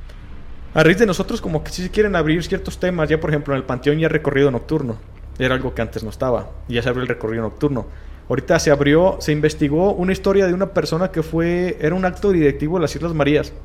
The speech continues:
Y esa es historia verídica que cuentan los, se llaman isleños, las personas que ya están ahí habitando.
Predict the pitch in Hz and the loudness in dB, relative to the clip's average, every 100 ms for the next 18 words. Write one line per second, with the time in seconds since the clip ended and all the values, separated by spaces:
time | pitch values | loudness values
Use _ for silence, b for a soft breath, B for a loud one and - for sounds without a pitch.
0 | - 135 143 160 156 165 165 143 135 139 | -6 0 2 0 -2 0 2 2 2 0
1 | 151 160 - 123 135 127 147 123 123 123 | -2 -4 -6 -4 -4 0 -2 0 -2 -2
2 | - - - - 139 151 185 156 127 143 | -6 -14 -10 0 2 2 0 -4 -2 -2
3 | 160 131 120 127 - 120 143 - 113 110 | -2 -4 -6 -8 -6 -4 -4 -2 -4 -4
4 | 123 117 120 120 135 131 | -4 -2 -2 -2 -4 -4